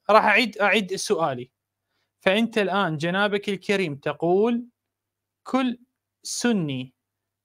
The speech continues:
يقول أن أمنا عائشة ينزل بها رجل مجنب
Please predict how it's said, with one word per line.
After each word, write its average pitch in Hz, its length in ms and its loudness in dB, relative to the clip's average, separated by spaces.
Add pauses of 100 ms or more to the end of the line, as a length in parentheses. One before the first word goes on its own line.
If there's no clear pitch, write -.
(100)
يقول 165 560 0
أن 165 200 0
أمنا 190 460 0
عائشة 160 480 0
ينزل 170 360 0
بها 165 320 0
رجل 185 240 0
مجنب 165 500 -2